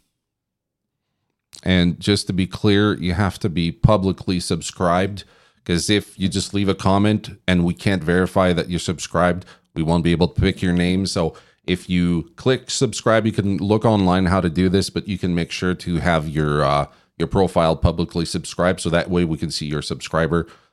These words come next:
Um, had the same issue with, uh, my YouTube channel where I did some giveaways, and it creates a lot of conflict. So that's the best way to make sure that you can win this pedal, is to be publicly subscribed.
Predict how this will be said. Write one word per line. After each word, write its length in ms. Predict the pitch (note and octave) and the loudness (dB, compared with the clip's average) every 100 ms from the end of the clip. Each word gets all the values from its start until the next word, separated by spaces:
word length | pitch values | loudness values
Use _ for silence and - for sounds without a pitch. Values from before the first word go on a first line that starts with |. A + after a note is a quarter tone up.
| _ | _
Um, 380 | C2+ D2 D2+ C#2 - | -2 0 0 -2 -2
had 180 | F2+ | -2
the 40 | E2 | -2
same 280 | - F2+ E2 | -2 0 0
issue 480 | - E2+ D#2+ C#2+ C#2 | 0 0 0 -2 -6
with, 300 | - E2+ - | -4 -2 0
uh, 100 | D2 D2 | 0 0
my 140 | D2+ | 0
YouTube 460 | D2+ D#2 D#2 E2 - | -2 -4 -4 -8 -4
channel 420 | E2+ E2 E2 D#2+ | 0 2 2 2
where 140 | D#2+ | 0
I 20 | |
did 180 | D#2 D#2 | -2 -4
some 160 | F2+ C#2+ | -4 -4
giveaways, 600 | D#2+ D#2+ E2 D#2+ D#2+ - - - _ _ | -2 0 0 0 -2 -6 -16 -20 _ _
and 180 | D2+ E2+ | -2 -2
it 140 | E2 | -4
creates 320 | - E2+ D#2+ | -4 -4 -2
a 40 | E2+ | -2
lot 180 | D2+ D2 | 0 0
of 60 | - | 0
conflict. 520 | D#2 D2 - D#2 - | -2 -2 -4 -6 -6
So 240 | - D2 - | -4 -4 -2
that's 280 | F#2 E2+ - | -2 -2 -4
the 80 | D#2 | -2
best 340 | C#2 F#2+ - | 0 0 0
way 240 | F2+ F2 E2 | 0 0 0
to 100 | D#2 | -2
make 200 | E2 - | -2 -4
sure 240 | - F2 | -4 -2
that 160 | D#2 F2 | -2 -4
you 140 | E2+ | -2
can 220 | F2+ E2 | 0 0
win 180 | D#2+ E2 | 0 -2
this 140 | D#2 | -2
pedal, 400 | - E2 E2+ E2 - _ | -2 0 0 -2 -6 _
is 140 | E2+ - | -12 -8
to 100 | D#2 | -4
be 160 | D#2+ | -4
publicly 500 | C#2 E2 E2 - E2 | -2 -2 -2 -4 -4
subscribed. 500 | - F2 - G2+ A2 | -4 -4 0 0 0